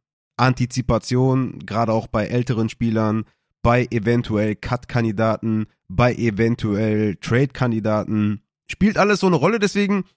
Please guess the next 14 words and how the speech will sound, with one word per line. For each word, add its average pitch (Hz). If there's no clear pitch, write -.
macht 135
es 156
wahrscheinlich 127
auch 113
Sinn, 117
die 113
Dynasty-Rankings 107
nochmal 101
abzudaten. 110
Aber 175
ich 160
habe 190
mir 175
gedacht, 135